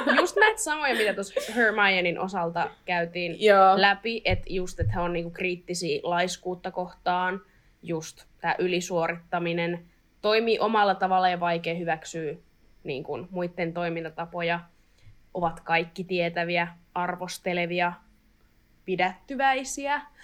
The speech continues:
Speaker 1: Mut sit mun mielestä oli niinku mielenkiintoista myös, kun näihin voidaan liittää horoskoopimerkkeihin myös tällaisia, öö,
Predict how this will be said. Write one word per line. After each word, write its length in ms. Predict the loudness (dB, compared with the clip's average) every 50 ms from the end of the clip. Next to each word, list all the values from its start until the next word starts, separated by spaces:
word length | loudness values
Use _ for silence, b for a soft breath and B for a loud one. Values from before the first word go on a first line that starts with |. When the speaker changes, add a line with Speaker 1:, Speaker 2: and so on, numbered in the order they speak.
| B B B B B
Speaker 1:
Mut 140 | -4 -2 -2
sit 160 | -2 -2 -2
mun 140 | -2 0 2
mielestä 280 | 2 2 2 2 0 -2
oli 100 | -2 0
niinku 160 | 0 0 0
mielenkiintoista 640 | 0 2 2 2 0 0 0 -2 -2 -4 -4 -6 -6
myös, 200 | -6 -6 -6 -6
kun 180 | -6 -4 0
näihin 480 | 0 2 2 0 0 -2 -2 -4 -4 -2
voidaan 360 | -2 0 2 2 2 0 0
liittää 540 | 0 -2 -4 -6 -6 -2 0 2 2 2 0 -2 -4
horoskoopimerkkeihin 1000 | -4 -4 -4 -6 -6 -8 -8 -6 -4 -4 -4 -4 -6 -6 -6 -6 -4 -4 -4 -4
myös 260 | -4 -4 -4 -6 -6
tällaisia, 600 | -6 -4 -4 -4 -4 -4 -4 -4 -4 -4 -4 -6 -8 b b b b b b b b b b b _ _ -12
öö, 460 | -8 -6 -6 -4 -6 -6 -6 -6 -8